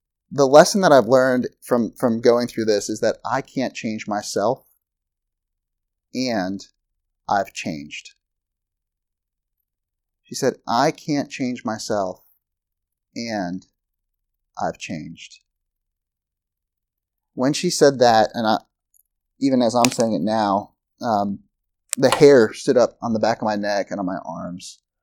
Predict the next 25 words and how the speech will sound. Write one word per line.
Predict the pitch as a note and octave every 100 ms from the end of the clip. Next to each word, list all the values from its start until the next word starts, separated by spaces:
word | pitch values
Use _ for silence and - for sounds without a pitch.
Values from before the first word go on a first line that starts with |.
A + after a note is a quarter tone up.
| _
because | D3+
I | D3
realized | C3+ D3+ C#3+ C3+
what | C3 C3
she | - D#3+
was | D#3 C3 -
bearing | A#2+ A#2+ A#2
witness | G#2+ A2+ A#2+ -
to | - G2+ F#2+ F#2
was | G#2
the | A2 -
power | - D3 E3 E3 D3+
of | A2+ -
God | A2+ G2+ F#2 - _ _ _ _ _ _ _ _ _ _ _
through | - C#3+
his | C3+ -
spirit, | - B2+ C3 C3+ -
through | B2
the | A2
gospel, | G2+ F#2+ G2+ - F#2+ F#2+
to | A#2
break | G#2 A#2 C#3+ C#3+
into | C#3
someone's | B2 B2+ A2 G2
life | G2 G2+ F#2+ E2+